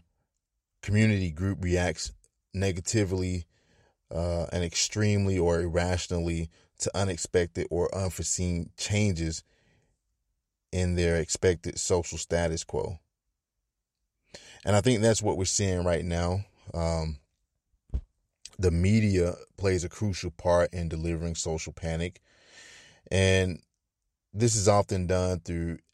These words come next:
exaggeration and distortion. You know, um, the next time you watch the news, listen to their choice of words.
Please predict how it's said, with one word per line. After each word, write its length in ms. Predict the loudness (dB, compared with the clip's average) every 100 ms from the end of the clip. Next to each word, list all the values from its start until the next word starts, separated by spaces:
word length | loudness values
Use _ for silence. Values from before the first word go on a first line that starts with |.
| -12
exaggeration 1120 | -6 -2 0 0 0 0 -2 -2 -4 -2 -2
and 320 | -2 -2 -2
distortion. 800 | -4 -6 -2 -2 -2 -2 -4 -4 -6 _ _ _ _ _ _ _ _
You 120 | -4
know, 280 | -2 -2 -6 -12 _ -10
um, 320 | -6 -4 -6 -14 -2
the 120 | 2
next 220 | 4 4
time 220 | 4 4
you 120 | 2 4
watch 320 | 4 2 0
the 100 | -2
news, 520 | 0 0 -2 -4 -8 _ _ _ 2
listen 360 | 4 4 2 -2
to 100 | 0
their 160 | 0
choice 400 | 0 0 0 0
of 60 | -4
words. 640 | -2 0 0 0 -4 -12